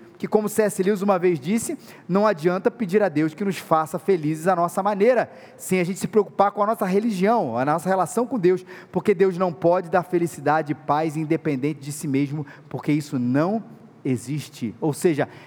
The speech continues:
todo esse aproveitar, ele tem a ver com a certeza da companhia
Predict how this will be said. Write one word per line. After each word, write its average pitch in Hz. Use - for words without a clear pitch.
todo 214
esse 202
aproveitar, 180
ele 147
tem 156
a 135
ver 156
com 170
a 156
certeza 160
da 123
companhia 165